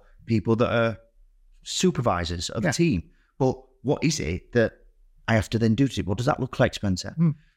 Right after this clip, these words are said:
Speaker 1: But who do I ask? Well, if I'm feeling psychologically safe, I can ask anybody.
Speaker 2: Yeah.
Speaker 1: And I can go to you, I can go to anybody else and say, "Right, what's that, what's this structure they're talking about?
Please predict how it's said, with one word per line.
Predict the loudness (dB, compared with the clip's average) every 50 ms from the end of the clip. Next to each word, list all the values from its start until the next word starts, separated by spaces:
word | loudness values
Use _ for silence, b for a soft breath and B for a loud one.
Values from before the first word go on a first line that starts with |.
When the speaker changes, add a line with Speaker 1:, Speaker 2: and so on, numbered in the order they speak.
| b _
Speaker 1:
But | -2 -2 -2 -4 -8 -4 0
who | 0 0
do | 2 2 0
I | 0
ask? | 0 0 -2 -6 -4 -2
Well, | 0 0 0 -2 -6 -10
if | -8 -4 -2
I'm | -2 -2
feeling | 0 0 0 0
psychologically | 2 0 0 0 -2 -4 -4 -4 -6 -10 -10 -2
safe, | 0 2 2 2 0 -4 -8 -12 -18 _ _ _ -20 -20 _ -10
I | -8
can | -4 -2 -2
ask | -2 -2 0 0
anybody. | 2 4 4 2 2 -2 -8 -10 -14 -16 -8
Speaker 2:
Yeah. | -4 -4 -4 -4 -8 _ _ _ _ _ _ 0
Speaker 1:
And | 0 0
I |
can | 2 0 0 0
go | 0 0
to | -2 -2 -2
you, | 0 2 2 2 2 0
I | -4
can | -6 -6
go | -6 -6
to | -2 0 2
anybody | 2 2 2 2 2 2
else | 2 2 0 -4 -8
and | -10 -8
say, | -8 -6 -8 -8 b b b b -4
"Right, | -4 -2 -2
what's | -2 -2 -2 -2
that, | -2 -2 -2
what's | -2 -2 -2 -2 0
this | -2 -2
structure | 0 0 0 0 0 -2
they're | 0
talking | 2 2 2 2 2 0 0
about? | 0 0 0 -2